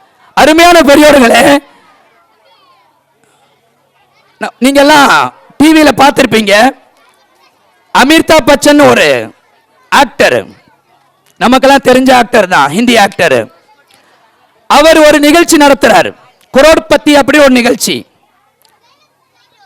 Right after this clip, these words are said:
பிள்ளைகளா, பிள்ளைகளா, உங்கள்கிட்ட தான் இப்ப கொஸ்டின் கேட்பேன், சரியா? இப்ப உங்கள்கிட்ட எல்லாத்தையும் ஒரு கொஸ்டின் கேட்பேன், சரிங்களா? அந்த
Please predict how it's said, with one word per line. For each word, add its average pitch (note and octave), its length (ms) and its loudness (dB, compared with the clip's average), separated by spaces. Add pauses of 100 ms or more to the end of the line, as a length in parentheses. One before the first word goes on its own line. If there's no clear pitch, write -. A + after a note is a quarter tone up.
(240)
பிள்ளைகளா, C#4 360 -2 (720)
பிள்ளைகளா, C#4+ 320 0
உங்கள்கிட்ட C#4+ 280 0
தான் D4 100 -2
இப்ப C4+ 160 -2
கொஸ்டின் B3+ 300 -6
கேட்பேன், F#3+ 280 -10 (300)
சரியா? A3+ 260 -4 (640)
இப்ப A#3+ 120 -4
உங்கள்கிட்ட C4 260 -4
எல்லாத்தையும் D4 280 -2
ஒரு B3+ 100 -6
கொஸ்டின் A#3+ 280 -8
கேட்பேன், F#3 320 -8 (220)
சரிங்களா? B3 340 -8 (1800)
அந்த D#4+ 180 -2